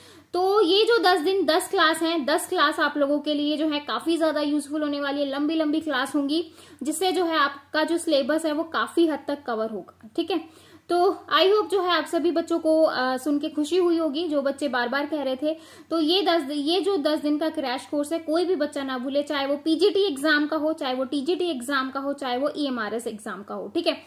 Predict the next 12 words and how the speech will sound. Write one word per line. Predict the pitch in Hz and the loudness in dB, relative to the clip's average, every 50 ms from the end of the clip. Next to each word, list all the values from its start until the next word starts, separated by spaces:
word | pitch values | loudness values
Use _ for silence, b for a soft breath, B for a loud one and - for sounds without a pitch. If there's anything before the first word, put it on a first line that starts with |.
| B B B B B B B | B B B B B B B
तो | - 330 | 0 0
ये | 294 285 359 392 | 2 4 4 4
जो | 415 427 403 | 4 2 0
है | 403 392 | 2 2
आपकी | 370 320 311 - - 349 330 | 2 0 0 0 0 2 2
मैराथन | 311 285 262 262 294 311 349 349 370 339 | 2 2 0 -2 -2 0 0 0 0 0
क्लासेज | 339 311 254 220 277 - 320 320 311 | 0 -2 -2 -2 0 0 0 0 0
रहेंगी, | 330 302 294 294 294 302 339 | 0 0 0 0 0 0 -2
दस | 269 226 220 254 285 330 | -4 -4 -2 -2 0 0
दिन | 277 254 311 302 320 330 320 - | 0 0 0 0 0 -2 -4 -6
जो | 269 233 294 311 | -6 -4 -4 -4
है | 262 294 285 294 | -2 -2 -4 -4